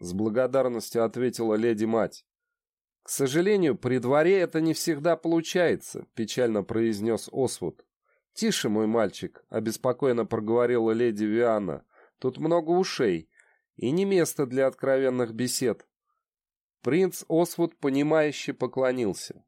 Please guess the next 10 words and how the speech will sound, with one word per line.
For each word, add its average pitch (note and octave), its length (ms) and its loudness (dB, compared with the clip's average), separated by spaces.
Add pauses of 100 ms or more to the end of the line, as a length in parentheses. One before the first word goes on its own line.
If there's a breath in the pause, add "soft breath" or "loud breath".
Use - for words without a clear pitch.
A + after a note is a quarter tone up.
(440)
«Тогда D3+ 340 0
поговорим E3 580 2
позже». E2+ 580 -2 (380)
Освуд D#3+ 460 -2
вновь C#3+ 400 -2
весело C3+ 420 -2
улыбнулся C3 680 0
и D3 140 -6
спросил C#3 500 -2
брата. G2+ 500 -2